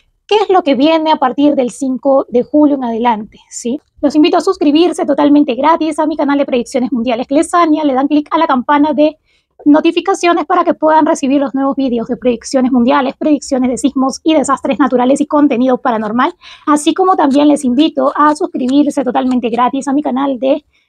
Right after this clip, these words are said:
horóscopo diario, horóscopo con Clesania. Vamos a ver qué viene a nivel mundial en los próximos días. Lamentablemente, había una amenaza terrorista en una base militar estadounidense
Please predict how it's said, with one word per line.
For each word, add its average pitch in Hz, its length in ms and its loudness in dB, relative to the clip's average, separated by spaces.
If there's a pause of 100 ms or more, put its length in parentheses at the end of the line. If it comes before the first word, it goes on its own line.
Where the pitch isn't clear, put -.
(160)
horóscopo 269 520 0
diario, 262 380 0
horóscopo 262 400 -2
con 269 240 0
Clesania. 233 640 -6 (920)
Vamos 392 280 0
a 302 80 0
ver 285 280 -2
qué 359 140 2
viene 302 480 2 (340)
a 254 120 0
nivel 262 240 2
mundial 262 500 0
en 294 80 -4
los 285 140 -6
próximos 285 480 -2
días. 226 320 -6 (280)
Lamentablemente, 349 880 2 (240)
había 294 240 0
una 320 180 2
amenaza 269 360 -2
terrorista 269 720 -4
en 247 80 -2
una 262 160 0
base 247 260 -2
militar 269 500 -2
estadounidense 240 920 -4